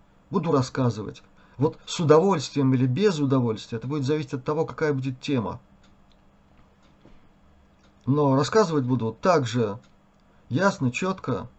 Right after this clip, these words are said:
и честно, как стараюсь делать это всегда. И надеюсь, это моё обращение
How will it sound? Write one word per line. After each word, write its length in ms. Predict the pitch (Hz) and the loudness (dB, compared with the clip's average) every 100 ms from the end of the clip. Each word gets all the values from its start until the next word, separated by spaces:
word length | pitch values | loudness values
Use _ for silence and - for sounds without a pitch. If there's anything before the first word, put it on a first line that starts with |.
| - _ - - | -20 _ -20 -12
и 100 | - | -8
честно, 640 | 135 - 135 110 - 80 - - - - | -4 0 0 -2 -8 -12 -14 -20 -20 -12
как 140 | - 131 | -4 -4
стараюсь 400 | - 165 196 131 | 2 2 2 -2
делать 280 | 123 143 123 | -2 -2 -4
это 140 | - | -10
всегда. 480 | - 120 104 95 85 - - - - _ _ _ - _ _ _ _ - - - _ _ _ - _ _ _ - _ _ - - - | -10 -8 -4 -4 -6 -12 -20 -20 -20 _ _ _ -20 _ _ _ _ -20 -20 -20 _ _ _ -20 _ _ _ -20 _ _ -20 -16 -4
И 260 | 131 131 | 0 2
надеюсь, 720 | 131 143 147 190 135 110 - - - _ _ - _ - - - - - | 4 4 2 2 0 -2 -6 -14 -20 _ _ -20 _ -20 -20 -20 -4 0
это 220 | 143 160 | 2 0
моё 420 | 139 127 95 - | 0 0 -2 -4
обращение 840 | - 127 123 - - 117 92 80 | -2 0 0 -2 -6 -6 -8 -10